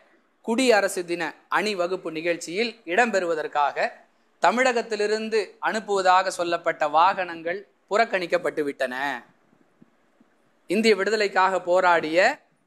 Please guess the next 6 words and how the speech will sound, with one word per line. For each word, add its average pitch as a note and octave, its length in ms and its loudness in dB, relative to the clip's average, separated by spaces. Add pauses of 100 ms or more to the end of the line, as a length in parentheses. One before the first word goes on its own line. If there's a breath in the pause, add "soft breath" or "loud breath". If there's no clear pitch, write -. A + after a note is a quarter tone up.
தமிழர்களுடைய F#3 1120 -2
அடையாளங்களை F#3 800 2
குறிக்கும் G3 380 -8
வகையில் F3+ 540 -4
அலங்கார G3+ 600 2
ஊர்திகள் F3+ 580 -4